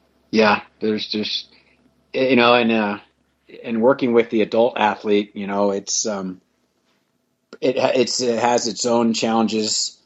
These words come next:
for sure. You know, as adults, the, the biggest thing I've noticed, uh, between that and kids is adults, we know pain <laughs> and we know fear and the consequences of those. Whereas, you know, the, the, the young athlete, they're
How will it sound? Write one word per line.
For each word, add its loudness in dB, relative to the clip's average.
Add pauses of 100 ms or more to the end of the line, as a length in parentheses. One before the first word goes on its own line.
(200)
for -6
sure. 4
You 4
know, 2
as 0
adults, 0
the, -12
the -8
biggest 0
thing -4
I've 0
noticed, -2 (520)
uh, -8 (100)
between -6
that -4
and -10
kids 2
is 0
adults, 2
we -4
know 0
pain 0 (360)
<laughs> -10
and 4
we 6
know 4
fear 2
and -2
the -10
consequences -8
of -12
those. -10
Whereas, -8 (300)
you 2
know, 6
the, -2
the, 4
the 0
young 4
athlete, -2
they're 0